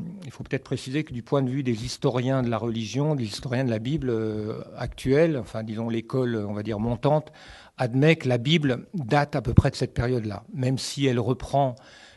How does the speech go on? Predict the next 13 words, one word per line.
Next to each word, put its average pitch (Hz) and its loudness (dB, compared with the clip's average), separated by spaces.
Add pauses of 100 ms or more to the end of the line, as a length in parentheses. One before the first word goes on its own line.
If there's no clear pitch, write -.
(120)
des, 110 0
des 107 -2
choses 127 -4
plus 123 -4
anciennes. 147 0 (360)
La 113 -6
construction 151 -2
de 127 -2
ce - -10
qu'on 127 -4
appelle 120 -2
l'idéologie 143 2
deutéronomique, 139 0